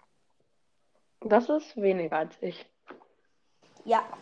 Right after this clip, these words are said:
Speaker 2: paar weniger.
Speaker 1: Aber ich spiel, glaube ich, länger.
Speaker 2: Wie lange?
Speaker 1: Ähm, fast zwei Jahre.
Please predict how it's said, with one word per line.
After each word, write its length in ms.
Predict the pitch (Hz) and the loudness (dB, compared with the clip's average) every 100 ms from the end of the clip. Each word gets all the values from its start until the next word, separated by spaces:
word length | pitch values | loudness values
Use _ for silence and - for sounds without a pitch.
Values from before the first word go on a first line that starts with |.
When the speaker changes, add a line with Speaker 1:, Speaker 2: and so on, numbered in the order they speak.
| - | -6
Speaker 2:
paar 320 | 262 233 220 | 6 6 6
weniger. 360 | 220 208 - - - - - - - - - - - - | 0 -4 -4 -6 -6 -14 -20 -20 -20 -20 -20 -20 -16 0
Speaker 1:
Aber 180 | 254 254 | 4 4
ich 160 | 247 | 0
spiel, 380 | - 226 214 208 | -8 0 2 2
glaube 480 | 202 185 185 196 196 | 4 6 6 6 4
ich, 200 | 180 - | 2 2
länger. 380 | 165 165 180 - _ _ _ _ _ _ _ - - - | -4 -6 -8 -12 _ _ _ _ _ _ _ -20 -18 -12
Speaker 2:
Wie 100 | 247 | 0
lange? 440 | 254 247 247 277 277 - - - _ _ _ _ _ _ _ _ - - _ _ _ _ - - | 2 2 6 6 6 -6 -20 -20 _ _ _ _ _ _ _ _ -20 -20 _ _ _ _ -12 -2
Speaker 1:
Ähm, 580 | 208 208 208 208 208 202 _ _ _ _ _ _ _ _ _ _ _ - - _ _ _ _ _ _ - _ _ _ - - | 2 2 0 0 -2 -6 _ _ _ _ _ _ _ _ _ _ _ -20 -20 _ _ _ _ _ _ -20 _ _ _ -20 0
fast 320 | 196 - - | 0 0 -4
zwei 220 | - 180 | 2 4
Jahre. 600 | 202 220 190 180 180 | 6 6 6 4 4